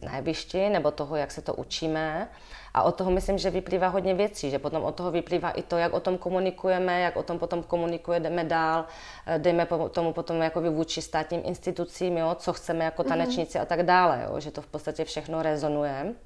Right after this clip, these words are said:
Speaker 2: Hmm.
Speaker 1: jedno v druhém. A tak, jak říkám, jako za sebe, eh, se snažím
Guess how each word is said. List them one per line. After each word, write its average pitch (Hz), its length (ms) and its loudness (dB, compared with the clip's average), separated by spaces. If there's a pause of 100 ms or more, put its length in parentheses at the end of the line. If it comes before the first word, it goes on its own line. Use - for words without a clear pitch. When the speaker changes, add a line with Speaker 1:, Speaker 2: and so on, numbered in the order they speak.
Speaker 2:
Hmm. 247 280 -2 (200)
Speaker 1:
jedno 165 220 4
v 160 40 2
druhém. 165 480 2 (720)
A 160 640 8 (320)
tak, 175 160 4
jak 180 200 4
říkám, 139 380 -2
jako 135 220 0
za 175 180 6
sebe, 208 640 8 (140)
eh, 165 800 4 (260)
se - 340 -2
snažím 175 760 2